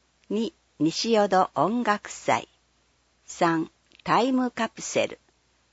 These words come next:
四、西淀バルです。写真終わり。二千二十五年は、区政百周年、大阪・関西万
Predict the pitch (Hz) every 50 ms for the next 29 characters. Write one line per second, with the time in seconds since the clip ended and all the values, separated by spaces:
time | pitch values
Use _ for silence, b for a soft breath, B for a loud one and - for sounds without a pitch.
0 | _ _ _ _ - - 170 180 165 151 131 - _ _ _ _ _ - 147 156
1 | 165 - - - 247 254 240 226 214 202 196 196 - - 151 143 156 196 233 -
2 | - - _ _ _ _ _ - 131 135 135 - - - - _ _ _ _ _
3 | _ _ _ _ _ _ _ - - - 202 196 202 - - - 240 247 247 240
4 | - - _ - 151 151 156 170 175 175 175 170 165 165 165 - _ _ _ _
5 | _ _ _ _ _ _ _ _ _ _ _ _ _ _ _ _ _ - 214 254
6 | 285 - - 214 190 170 151 143 - - _ _ - 190 226 269 269 - - 185
7 | 165 151 143 131 127 - - 139 135 156 160 165 165 165 165 165 156 156 151 -
8 | - _ _ _ _ _ _ _ _ _ _ _ _ _ _ _ - - - -
9 | - - 220 214 208 185 - - - - 175 185 - - 285 - - - 254 254
10 | 233 190 147 - 123 117 123 - _ _ _ _ _ _ _ _ _ - 190 214
11 | 240 254 - 220 214 - - 196 196 - - 151 165 240 277 - - 302 269 254
12 | 254 247 226 214 214 214 190 170